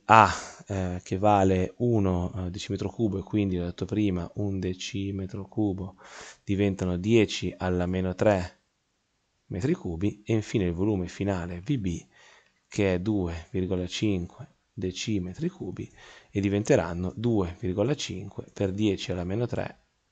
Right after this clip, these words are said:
metri cubi. Questi qua sono i valori iniziali, insomma i valori, i dati, i dati del problema. Per cui il lavoro svolto dal, dal nostro gas, lo scrivo sempre col nero, dai, va bene?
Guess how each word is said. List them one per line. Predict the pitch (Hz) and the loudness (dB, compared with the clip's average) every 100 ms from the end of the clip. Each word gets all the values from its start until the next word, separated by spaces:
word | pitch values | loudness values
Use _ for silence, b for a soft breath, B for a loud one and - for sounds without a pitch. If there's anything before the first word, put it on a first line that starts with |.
| _ _ | _ _
metri | 113 95 90 - | -2 -2 -4 -10
cubi. | - - - - B B B - | -10 -10 -10 -14 B B B -6
Questi | 160 147 | -2 4
qua | 107 | 4
sono | - 104 | 4 2
i | |
valori | 95 92 90 95 | 2 2 0 -2
iniziali, | 92 87 - 92 87 90 | -4 -4 -6 -6 -4 -6
insomma | 95 92 | -8 -8
i | 90 | -4
valori, | 98 95 90 | -2 -2 -4
i | |
dati, | 92 95 95 113 | -2 0 0 4
i | |
dati | 107 98 | 6 6
del | 95 | 0
problema. | 95 90 90 104 _ B B B B | -2 -6 -10 -14 _ B B B B
Per | 160 | 2
cui | 160 165 104 - | 6 8 8 8
il | 208 147 | 10 12
lavoro | 123 120 92 87 | 12 8 2 0
svolto | 85 113 120 87 - 87 82 90 | 0 4 6 4 -2 -4 -4 0
dal, | 110 98 90 87 | 2 4 2 0
dal | 90 | -2
nostro | 92 87 - | -4 -6 -2
gas, | 147 156 - | 0 0 -2
lo | - | -8
scrivo | - 90 87 87 85 | -6 -4 -2 -4 -6
sempre | 92 - - | -10 -14 -12
col | - 90 | -10 -8
nero, | 87 87 | -8 -8
dai, | 98 | -10
va | 101 | -10
bene? | 107 143 170 | -4 -2 -2